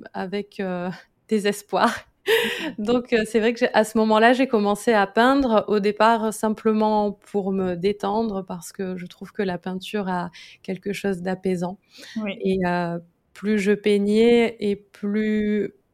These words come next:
Speaker 1: l'idée d'en faire mon métier, euh, a fait son chemin. J'ai créé ma page Facebook, euh, pour partager ce que je faisais et j'ai commencé à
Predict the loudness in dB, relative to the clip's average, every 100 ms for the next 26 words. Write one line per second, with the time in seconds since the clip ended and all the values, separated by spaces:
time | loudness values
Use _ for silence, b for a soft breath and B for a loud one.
0 | _ _ -8 -4 -2 0 2 2 -2 -2
1 | -4 -2 -2 -2 -4 -6 -2 0 0 -2
2 | -2 -4 -4 -6 -8 -8 -8 -4 -2 -2
3 | -4 -8 B B B B B B -6 -6
4 | -4 -2 0 2 0 -2 -4 -4 0 0
5 | 0 -4 -4 -4 -4 -4 -6 -12 -12 -12
6 | -8 -6 -4 -6 -8 -10 -10 -10 -8 -4
7 | 0 -2 -2 B B B -6 -4 -6 -8
8 | -8 -8 -4 -2 -2 -4